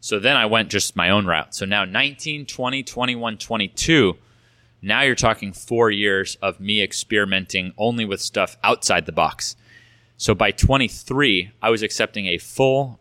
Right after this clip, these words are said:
ride Division One basketball scholarship. One of the oldest players ever to get a full ride Division One basketball scholarship. So I completely remade my knees from a player who couldn't play to a player who could play.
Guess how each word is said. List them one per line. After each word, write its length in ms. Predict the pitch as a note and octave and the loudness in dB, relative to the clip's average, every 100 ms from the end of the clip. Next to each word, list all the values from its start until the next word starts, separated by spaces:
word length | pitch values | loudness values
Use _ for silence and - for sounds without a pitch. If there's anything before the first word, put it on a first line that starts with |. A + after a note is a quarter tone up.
| - | -2
ride 440 | G2+ G2 F#2+ F2+ | 2 4 2 0
Division 400 | F#2+ F2+ F#2+ F#2+ | -4 -2 -2 -2
One 220 | F2+ F2 | -2 -2
basketball 440 | E2 E2+ - - D#2+ | 0 0 0 -6 -6
scholarship. 480 | - E2+ E2 - - _ _ _ _ _ _ _ _ | -2 -2 -2 -6 -10 _ _ _ _ _ _ _ _
One 120 | G#2 | 0
of 60 | G#2 | 2
the 80 | - | 4
oldest 360 | A2 G#2+ G2+ | 2 2 0
players 400 | - G2 E2+ - - | 2 4 4 0 -2
ever 220 | G2 F#2 | -2 -2
to 120 | F#2 | -2
get 160 | F2+ D#2+ | -2 -2
a 40 | |
full 240 | - F#2 | -2 0
ride 220 | E2+ E2 D#2+ | 2 0 0
Division 300 | E2 - F2 | -2 -2 -4
One 120 | D#2+ | -2
basketball 380 | D#2 D#2 D#2 C#2+ | -2 -2 -6 -8
scholarship. 520 | - D2 C#2+ - _ - - _ | -4 -4 -4 -10 _ -20 -20 _
So 100 | - | -6
I 60 | G#2 | -6
completely 920 | - A2 - - B2+ D3 C#3+ C#3 - _ _ - | -4 -4 2 4 4 2 2 -2 -2 _ _ -8
remade 640 | F2+ A2 A#2 A2 G2+ F2+ E2+ | 2 4 4 4 2 2 0
my 180 | F#2 F2+ | -2 2
knees 440 | F#2+ E2 C#2+ - _ _ | 4 2 0 -8 _ _
from 160 | - G2+ | -8 -6
a 60 | F#2 | -2
player 280 | A2 A2 | 2 2
who 80 | G2+ | 2
couldn't 280 | - B2 A#2 | 2 4 4
play 280 | B2+ C3 B2+ _ - - | 4 4 2 _ -20 -10
to 100 | - | -4
a 60 | F#2+ | 0
player 240 | G#2 G2+ | 2 2
who 100 | F#2 | 2
could 380 | - - B2 F2+ | -4 4 4 6
play. 260 | - C#2+ | 4 2